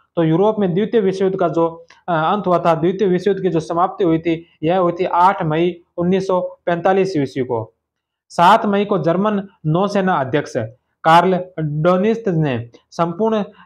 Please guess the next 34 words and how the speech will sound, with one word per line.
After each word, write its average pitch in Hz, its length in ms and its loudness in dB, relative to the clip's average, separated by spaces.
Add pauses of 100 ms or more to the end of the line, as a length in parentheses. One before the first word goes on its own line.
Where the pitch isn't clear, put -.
सेना 190 340 0
सहित 170 320 0
अमेरिका, 185 560 0
ब्रिटेन, 170 520 -2
फ्रांस 190 420 0
और 156 140 -2
सोवियत 196 440 0
संघ 175 240 -4
के 175 60 -2
प्रतिनिधियों 185 580 0
के 185 140 -2
सामने 139 500 -4 (360)
बिना 202 260 2
शर्त 190 300 -2
आत्मसमर्पण 175 800 0
कर 135 200 -4
दिया। 113 280 -4 (260)
आठ 147 240 2
मई 170 200 0
उन्नीस 185 300 0
सौ 180 80 -2
पैंतालीस 190 460 -2
का 175 80 -2
दिन 170 260 -2 (240)
यूरोप 202 340 2
में 175 100 0
विजय 180 280 2
दिवस 180 320 0
के 165 140 0
रूप 165 220 0
में 160 260 -4 (180)
मनाया 180 400 2
जाता 151 320 0
है, 120 360 -4